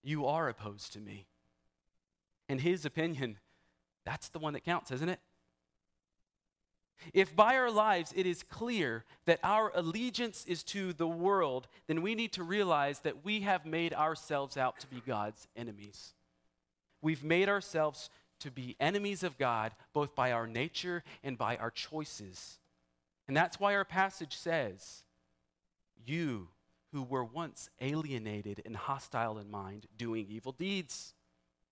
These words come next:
See, our works, they show our allegiance, our loyalty. Our works are the fruit of what is happening in our hearts. We saw that when the Spirit is working in our hearts, good works begin to come out.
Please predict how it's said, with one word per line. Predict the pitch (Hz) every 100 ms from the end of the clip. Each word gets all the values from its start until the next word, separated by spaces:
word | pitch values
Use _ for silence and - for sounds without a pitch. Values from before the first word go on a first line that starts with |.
| _ _ _ _
See, | 170
our | 185 175
works, | 151 208 254 - - - - - - _ _ _ _ _ -
they | 190
show | 220 - 254 302
our | 269 190
allegiance, | 185 262 208 110 - - - _ _ _ _ _ _ _ _
our | 170 196
loyalty. | 240 277 262 - 151 -
Our | - 233
works | 226 294 - -
are | 220
the | 196
fruit | - - 269 262 - - _ - -
of | 185
what | 214
is | 190
happening | 202 233 214 196
in | 185
our | 185
hearts. | 190 254 - - - - - -
We | 185
saw | - 220
that | 208 202
when | 185 185 - -
the | 170
Spirit | - - 277 277
is | 214
working | 196 196 196
in | 185
our | 175
hearts, | 175 196 - - _ _ -
good | 285 190
works | 170 - - -
begin | 170 160 160
to |
come | 147 147
out. | 131 101